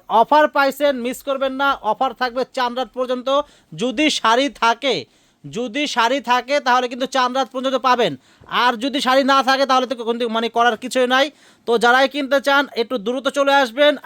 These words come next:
আর যদি আসতে না পারেন তাহলে কিন্তু আপনারা অনলাইনের মাধ্যমে এই সুন্দর সুন্দর শাড়িগুলো আপনারা কিনতে পারবেন মাত্র পনেরোশো টাকায়। এক একটা শাড়ি চার হাজার, পাঁচ হাজার টাকা, টাকা দামের শাড়ি আমরা আপনাদেরকে অফার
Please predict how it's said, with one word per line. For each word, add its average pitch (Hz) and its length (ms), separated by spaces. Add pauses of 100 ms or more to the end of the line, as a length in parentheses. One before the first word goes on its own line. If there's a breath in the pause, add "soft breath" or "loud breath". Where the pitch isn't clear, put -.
আর 226 160
যদি 247 120 (100)
আসতে - 260
না 262 140
পারেন 269 220
তাহলে 247 200
কিন্তু 247 180
আপনারা 247 200 (180)
অনলাইনের 254 440
মাধ্যমে 254 320 (440 soft breath)
এই 247 60 (100)
সুন্দর 262 260 (100)
সুন্দর 262 220 (100)
শাড়িগুলো 247 380
আপনারা 254 200 (360 soft breath)
কিনতে 269 320
পারবেন 262 240
মাত্র 254 240 (200)
পনেরোশো 254 320
টাকায়। 226 320 (300 soft breath)
এক 220 220
একটা 269 180
শাড়ি 247 260 (120)
চার 247 200
হাজার, 247 300
পাঁচ 233 180
হাজার 247 180
টাকা, 240 200
টাকা 247 160
দামের 247 200
শাড়ি 247 160 (420 soft breath)
আমরা 233 180 (180)
আপনাদেরকে 226 340 (140)
অফার 247 200